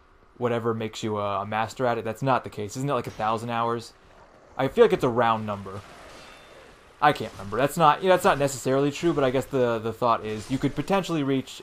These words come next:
um, mastering that skill. What is that? Is that a, is he usually over there? I was like, I was like, I thought there were only dogs and stuff when I saw the ghoul standing over there. And I guess those guys aren't ghouls, they're hollows.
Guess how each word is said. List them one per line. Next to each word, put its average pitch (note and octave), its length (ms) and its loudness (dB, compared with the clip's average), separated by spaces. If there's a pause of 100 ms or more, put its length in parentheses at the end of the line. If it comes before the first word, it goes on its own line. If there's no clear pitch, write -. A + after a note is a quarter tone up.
um, G2+ 420 -6
mastering B2 460 -2
that A#2+ 160 -6
skill. A#2 460 -2 (1500)
What C3 120 -8
is A2+ 80 -10
that? - 160 -10
Is A2+ 80 -6
that F3 100 -4
a, A3 100 -10 (240)
is A2+ 120 -10
he G3+ 80 -4
usually B2+ 380 -6
over F#3 200 -4
there? A#3 180 -6
I C3 60 2
was B2+ 120 2
like, C#3 120 0
I C3 60 2
was B2+ 140 2
like, B2 220 -2 (400)
I A#2 120 -6
thought F3+ 160 0
there C#3 80 -2
were C3 40 -2
only A2+ 120 -6
dogs B2+ 340 4
and G#2 80 -10
stuff G2+ 160 -10
when G2+ 80 -12
I G2+ 40 -14
saw B2 120 -4
the G#2+ 80 -8
ghoul A#2+ 240 -6
standing G2 320 -12
over G2 160 -14
there. G2+ 200 -12 (1700)
And C3+ 80 -2
I D3 40 0
guess D3 160 2
those C3 160 0
guys A#2+ 200 2
aren't A2 200 -2
ghouls, A2 240 -4
they're G#2+ 100 -8
hollows. A2 640 -2